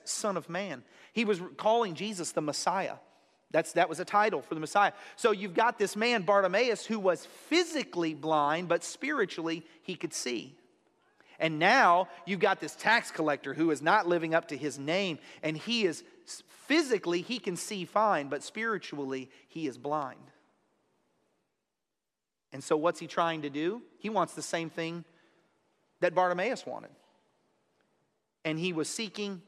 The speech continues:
to see who Jesus was. He wanted to see. He wanted to see just like Bartimaeus. So he wanted to see who Jesus was,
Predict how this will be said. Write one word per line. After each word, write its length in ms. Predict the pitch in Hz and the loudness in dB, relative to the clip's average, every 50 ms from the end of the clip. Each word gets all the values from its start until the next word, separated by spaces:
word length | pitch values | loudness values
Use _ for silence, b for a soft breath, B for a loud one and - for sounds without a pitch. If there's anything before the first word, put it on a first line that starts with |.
| _ _ | _ _
to 420 | - - 202 190 180 175 170 165 156 _ _ _ _ | -10 -8 -6 -4 -4 -6 -6 -8 -12 _ _ _ _
see 560 | _ - - - - 202 196 160 135 123 135 _ _ _ _ _ _ _ _ _ _ | _ -10 -10 -10 -8 -10 -10 -10 -12 -14 -16 _ _ _ _ _ _ _ _ _ _
who 100 | _ 147 | _ -8
Jesus 400 | 135 117 131 131 127 135 123 - | -8 -8 -12 -12 -12 -16 -20 -18
was. 180 | 120 113 107 _ - _ _ _ _ _ _ _ _ _ _ _ | -18 -18 -20 _ -20 _ _ _ _ _ _ _ _ _ _ _
He 120 | _ 220 240 | _ -6 -4
wanted 220 | 175 156 147 143 | -4 -4 -4 -6
to 40 | 156 | -10
see. 340 | - - - 247 196 165 - _ _ _ _ _ b b b b b b b | -10 -10 -10 -10 -12 -14 -16 _ _ _ _ _ b b b b b b b
He 100 | b 214 | b -2
wanted 260 | 220 208 202 202 202 185 | 2 2 2 2 2 -4
to 60 | 190 | -6
see 280 | - - 233 208 175 | -6 -6 -6 -6 -6
just 300 | 147 131 196 208 202 - | 0 0 0 0 2 2
like 260 | 196 180 165 170 170 - B B B B | 4 4 4 4 2 -2 B B B B
Bartimaeus. 840 | - 180 175 175 175 170 180 185 190 185 156 131 - - - - - - _ _ _ _ _ _ _ _ _ _ _ _ _ _ _ - - | 2 4 6 6 4 4 2 0 2 0 -2 -4 -6 -14 -14 -14 -16 -20 _ _ _ _ _ _ _ _ _ _ _ _ _ _ _ -18 0
So 80 | - 214 | 2 2
he 60 | 214 | 4
wanted 200 | 214 247 262 220 | 4 0 0 0
to 60 | 180 | -4
see 360 | - - - 269 254 214 175 B B B B B B | -6 -4 -4 -4 -4 -4 -6 B B B B B B
who 100 | 226 208 | -2 -2
Jesus 420 | 165 226 240 214 175 180 - - | -2 -4 -4 -2 -4 -4 0 2
was, 380 | 214 240 240 214 196 180 - | 2 4 4 4 2 0 -2